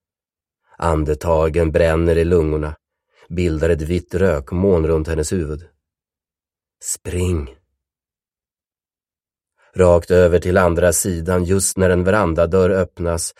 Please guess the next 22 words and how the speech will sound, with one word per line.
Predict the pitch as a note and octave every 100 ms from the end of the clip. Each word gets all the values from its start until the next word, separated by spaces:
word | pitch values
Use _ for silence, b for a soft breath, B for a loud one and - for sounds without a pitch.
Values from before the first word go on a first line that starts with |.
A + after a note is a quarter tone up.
| B
och | B
en | F2+ F2+
man | F2 G2+ F2+
kommer | F2+ F#2
ut | F2 F2+ F2
med | F2
en |
kopp | E2+ F#2 -
te | - G2 F#2+
i |
handen. | D#2 D2+ D#2 D2+ _ _ _ _ _ _ _ _ _
Tappar | - C#2+ D2
hakan. | C#2 G2 D2+ - E2+ C#2+ - _ _ _ _ _ _ _ _ _ _ _ _ _ _ _ _
Du | - A2 D#3+
där, | D#3+ D#2+ - _ _ _ _
vad | G#2 A2
håller | C3
du | B2 E3
på? | E3+ B2 - _ _ _ _ _ _ _ _ _ _ _ _ _ _ _ _ _ _ _ _ _ _ _ _ _ _ -
Hon | E2+
stannar | D2+ - F2+ D2+ E2
inte, | D#2+ C#2+ D2+